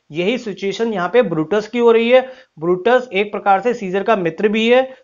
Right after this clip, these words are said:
लेकिन ब्रूटस का अंदर ये चीज़ भर दी गई है कि सीजर जो है,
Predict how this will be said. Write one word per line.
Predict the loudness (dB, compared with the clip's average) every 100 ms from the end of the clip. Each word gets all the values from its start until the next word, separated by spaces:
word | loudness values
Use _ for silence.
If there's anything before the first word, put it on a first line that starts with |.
| -10
लेकिन | -6 -4 -4
ब्रूटस | -2 0 -2 -2
का | 0 0
अंदर | 0 -4 -2 -2
ये | -2 -4
चीज़ | -4 -6
भर | -2 -2
दी | -2 0
गई | 2
है | 2
कि | 0 -6
सीजर | -6 -4 0 0
जो | 2 2
है, | 2 0 -6 _